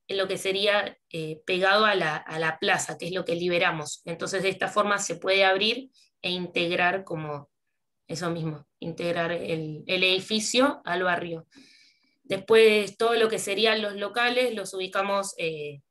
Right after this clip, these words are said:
en, sobre la avenida Pedro Mendoza, que es la que tiene más circulación,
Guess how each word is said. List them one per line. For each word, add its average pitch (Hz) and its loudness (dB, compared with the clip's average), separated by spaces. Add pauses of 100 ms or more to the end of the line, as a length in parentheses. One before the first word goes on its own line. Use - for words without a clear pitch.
(220)
en, 160 -8 (460)
sobre 175 -6
la 170 0
avenida 170 2
Pedro 196 0
Mendoza, 220 0
que - -6
es 160 -8
la 180 -8
que - -12
tiene 180 -2
más 190 -2
circulación, 226 0